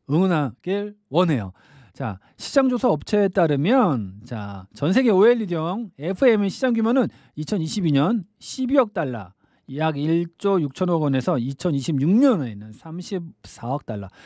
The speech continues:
사조 칠천억 원으로 급성장할 전망입니다. 와, 자, 자, 그래서 오늘 풍원정밀 어때요? 그동안의 흐름도 너무 좋았습니다.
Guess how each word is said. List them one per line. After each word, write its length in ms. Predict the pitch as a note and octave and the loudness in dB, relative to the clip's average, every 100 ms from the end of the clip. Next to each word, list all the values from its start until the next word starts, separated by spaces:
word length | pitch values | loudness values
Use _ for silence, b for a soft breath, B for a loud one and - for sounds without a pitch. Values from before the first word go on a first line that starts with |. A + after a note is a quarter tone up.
| B B | B B
사조 460 | - - F3+ G3 | -6 0 2 2
칠천억 680 | F#3+ A#3 G#3 - A#3+ A3+ F#3+ | -4 -6 -6 -2 0 2 2
원으로 380 | E3 D3 C#3 G3 | 2 2 2 0
급성장할 1800 | E3+ D3+ - - F#3 E3 E3 D#3+ D#3+ D3+ C#3 B2+ A2+ G#2 A2+ D#3+ F#3 G#3 b b b _ | 0 -4 -6 -4 0 0 0 -4 -4 -6 -6 -4 -4 -6 -8 -6 -6 -8 b b b _
전망입니다. 1160 | - - G2+ G2+ C#3 E3+ G#2+ F#2 F#2+ F#2+ E2+ F2+ F2+ | -14 -6 -4 -2 -2 -2 -4 -8 -10 -10 -12 -16 -12
와, 440 | F2+ F#2 F2 E2+ F2 | -8 -6 -8 -12 -16
자, 300 | - F2 E2+ B B B B B B B | -20 -20 -20 B B B B B B B
자, 160 | - F#2+ | -12 -8
그래서 380 | - F#3+ A3+ | -2 0 2
오늘 280 | G#3+ D3+ D#3 | 0 0 -2
풍원정밀 560 | - G#3 F3+ C3+ A#2 G2 | -2 -2 0 2 0 -2
어때요? 460 | G2 A2+ G3+ E3+ D#3 | -4 0 4 4 2
그동안의 760 | - D#3+ A#3+ C4+ A#3+ B3+ F#3+ - _ _ _ _ | -2 -4 -2 -2 -2 -2 -4 -10 _ _ _ _
흐름도 420 | - D4 C#4+ C4 | 0 2 2 2
너무 300 | D#3+ C3 G#3 | 4 4 4
좋았습니다. 640 | D#3 C3 - A#2 G2+ F#2 | 2 -4 -8 -14 -16 -18